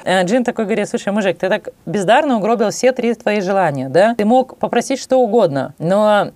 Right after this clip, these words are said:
ты потратил их на то, что слоны бегали туда-сюда. В чем смысл вот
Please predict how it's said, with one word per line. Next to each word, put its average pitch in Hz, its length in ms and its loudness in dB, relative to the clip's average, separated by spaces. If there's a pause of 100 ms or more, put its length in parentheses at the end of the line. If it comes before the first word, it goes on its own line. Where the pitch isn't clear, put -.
ты 320 460 2
потратил 240 680 2
их 285 340 -6
на 226 140 -2
то, 247 140 0
что 226 160 -6
слоны 214 300 -2
бегали 196 280 -2
туда-сюда. 170 640 -4
В - 60 -18
чем 320 260 2
смысл 247 480 0
вот 208 220 -4